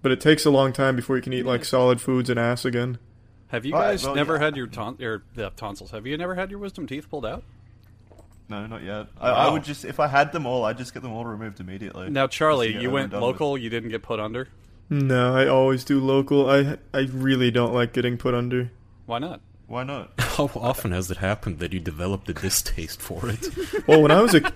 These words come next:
Speaker 1: when I was a kid, I had quite a bit of surgery for my ears and shit, and I'd always have such a negative reaction to the general anesthesia,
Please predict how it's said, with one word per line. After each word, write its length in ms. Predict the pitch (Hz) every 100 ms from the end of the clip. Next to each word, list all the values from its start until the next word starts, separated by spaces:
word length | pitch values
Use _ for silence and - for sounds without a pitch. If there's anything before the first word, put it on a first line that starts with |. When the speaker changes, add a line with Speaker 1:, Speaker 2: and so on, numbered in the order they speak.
| -
Speaker 1:
when 160 | 139 139
I 80 |
was 100 | 196
a 60 | 160
kid, 240 | 139 175
I 80 | 147
had 260 | 131 147 131
quite 220 | - 143
a 40 |
bit 160 | 123 127
of 80 | 180
surgery 520 | - 120 120 127 127
for 200 | 120 135
my 140 | 127
ears 340 | 117 120 151 147
and 160 | 123
shit, 300 | 117 123 123
and 240 | 131 127 123
I'd 80 | 123
always 300 | 131 135 -
have 200 | 135 120
such 220 | 135 135
a 40 |
negative 420 | 123 123 131 127
reaction 500 | 123 120 123 123 -
to 80 | 139
the 140 | 123 120
general 480 | 123 123 123 123
anesthesia, 800 | 123 123 117 - 123 123 139 156